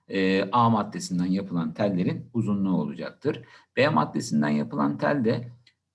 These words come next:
beş bölü on altısı kadar uzuyor. O zaman dört yüz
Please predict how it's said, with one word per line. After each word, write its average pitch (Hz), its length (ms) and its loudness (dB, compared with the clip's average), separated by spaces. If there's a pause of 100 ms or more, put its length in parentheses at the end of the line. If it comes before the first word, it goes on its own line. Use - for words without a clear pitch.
beş 151 260 0
bölü 143 120 2
on 151 160 2
altısı 113 380 2
kadar 87 280 0
uzuyor. 82 500 -8 (340)
O - 60 -12
zaman 131 300 4
dört 156 300 2
yüz 131 200 -2